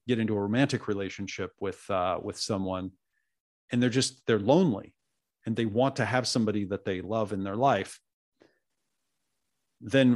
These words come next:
what I would do is I would just try to remember, okay, they're lonely and they want to have someone in their life to, you know, to have a romantic relationship with,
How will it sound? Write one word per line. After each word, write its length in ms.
what 340
I 120
would 180
do 560
is 140
I 100
would 140
just 160
try 180
to 80
remember, 640
okay, 240
they're 160
lonely 720
and 100
they 80
want 260
to 60
have 140
someone 300
in 60
their 120
life 420
to, 280
you 80
know, 100
to 80
have 140
a 40
romantic 460
relationship 500
with, 180